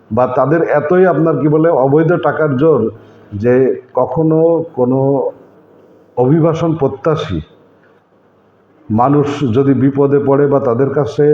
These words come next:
গিয়ে প্রতারণার শিকার হয়, তে অধিকাংশ ক্ষেত্রেই তারা কিন্তু বিচার পান না। তো আমরা চাই যে সরকার এদিকে নজর দেবে এবং মানুষ, একটা মানুষ যাতে নির্বিঘ্নে বিদেশে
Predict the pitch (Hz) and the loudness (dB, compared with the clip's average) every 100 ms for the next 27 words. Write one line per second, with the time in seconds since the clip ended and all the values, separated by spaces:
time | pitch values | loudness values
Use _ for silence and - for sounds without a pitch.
0 | 139 120 - 117 113 135 131 131 147 117 | 2 -2 -6 -4 0 2 0 0 -2 0
1 | 170 170 160 - 143 156 131 117 110 - | 0 0 -2 -4 -4 -2 -2 -2 -2 -4
2 | - - - _ - 113 117 - 131 147 | -14 -20 -20 _ -4 -2 -2 -4 -2 0
3 | 170 175 143 160 156 151 147 156 - 127 | 0 0 -2 -2 -2 -2 -2 0 0 -2
4 | 120 123 113 117 110 127 107 95 85 71 | -2 -2 -2 -2 -2 -4 -2 -4 -4 -6
5 | - - - - - - 113 131 160 156 | -12 -20 -20 -20 -12 -4 0 0 0 -2
6 | 170 165 202 170 127 135 - 131 127 131 | 0 0 2 0 0 -2 -2 -4 -2 -2
7 | 131 139 151 139 135 135 117 139 156 143 | 0 0 0 0 2 0 0 0 2 2
8 | 139 131 123 143 151 143 - 127 127 143 | 0 0 0 0 -2 -4 -4 -2 0 0
9 | 120 127 135 123 147 151 151 117 101 - | -2 -2 -2 0 2 2 0 0 -4 -6
10 | - - - - 120 139 143 | -18 -20 -20 -4 -2 0 0